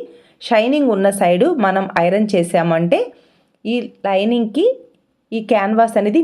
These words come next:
నీట్‌గా అంటుకుంటుంది. అలా ప్లేస్ చేసి ఐరన్ చేసుకోవాలి. నెక్స్ట్ ఒరిజినల్ క్లాత్ రైట్ సైడ్, ఇక్కడ పేపర్ క్యాన్వాస్‌కి లైనింగ్‌ని యాడ్ చేశాను కదా, ఈ క్లాత్ రాంగ్ సైడ్, అంటే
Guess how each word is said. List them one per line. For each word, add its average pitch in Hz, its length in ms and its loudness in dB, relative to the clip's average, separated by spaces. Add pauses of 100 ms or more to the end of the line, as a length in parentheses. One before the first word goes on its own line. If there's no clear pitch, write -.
నీట్‌గా 220 360 0 (100)
అంటుకుంటుంది. 170 640 -2 (500)
అలా 190 140 0 (100)
ప్లేస్ 190 240 0 (100)
చేసి 190 240 0 (240)
ఐరన్ 190 260 0
చేసుకోవాలి. 165 680 0 (480)
నెక్స్ట్ 254 240 -2 (140)
ఒరిజినల్ 226 380 2
క్లాత్ 170 360 2
రైట్ 202 300 0
సైడ్, 359 200 2 (360)
ఇక్కడ 247 180 2 (140)
పేపర్ 226 340 2
క్యాన్వాస్‌కి 202 560 0 (140)
లైనింగ్‌ని 214 480 2
యాడ్ 185 240 0
చేశాను 196 360 0
కదా, 214 180 2 (500)
ఈ 262 40 0 (100)
క్లాత్ 254 300 2 (120)
రాంగ్ 220 300 2
సైడ్, 175 200 4
అంటే 214 160 0